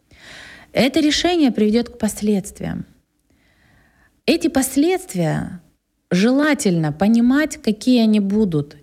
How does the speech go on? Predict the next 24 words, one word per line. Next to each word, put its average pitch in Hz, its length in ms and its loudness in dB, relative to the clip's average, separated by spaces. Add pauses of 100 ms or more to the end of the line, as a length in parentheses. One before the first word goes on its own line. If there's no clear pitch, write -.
и 202 120 2
ж-, 202 100 0 (100)
выстраивать 220 640 0
желаемые 202 600 0
последствия 185 960 -4 (200)
сквозь 214 300 -2
призму 339 380 0
того 269 320 0
видения, 220 640 2
той 214 200 -2
цели, 226 600 -2 (640)
той 254 140 2
жизни, 240 540 2
которой 214 360 -2
человек 226 340 -2
хотел 214 500 0
бы 185 160 0
жить 202 360 0
там 165 200 -2
через 170 320 -4
пять, 226 340 0
десять, 196 400 0
двадцать 170 520 -4
лет. 185 180 -10